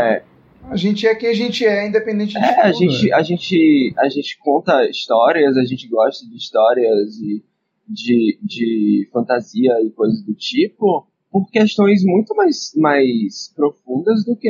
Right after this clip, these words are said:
Speaker 1: essas construções sociais, sabe? A gente, a gente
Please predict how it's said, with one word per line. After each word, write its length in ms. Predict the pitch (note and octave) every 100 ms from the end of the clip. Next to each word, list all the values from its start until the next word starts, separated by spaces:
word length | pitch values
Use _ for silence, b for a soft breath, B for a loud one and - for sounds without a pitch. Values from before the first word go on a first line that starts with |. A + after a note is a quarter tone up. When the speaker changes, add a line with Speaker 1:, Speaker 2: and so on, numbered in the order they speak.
| F3
Speaker 1:
essas 340 | D3 C#3+ -
construções 540 | - B2+ - - A#2 -
sociais, 520 | A2+ B2 A2 G#2 G#2+
sabe? 300 | G#2+ A2+ C#3+
A 40 |
gente, 420 | C#3 C#3+ F#3 F3+ _ _ _ _ _
a 120 | - B2
gente 640 | B2+ C3 F3+ G3 G3+